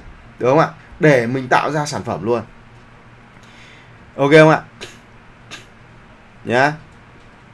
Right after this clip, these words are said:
Hôm nay chị không vào được Meet nên sẽ phải xem lại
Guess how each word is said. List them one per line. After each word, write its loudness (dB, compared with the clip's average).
Hôm -4
nay 0
chị -10
không -8
vào -2
được -8
Meet -8
nên -8
sẽ -10
phải -10
xem -10
lại -10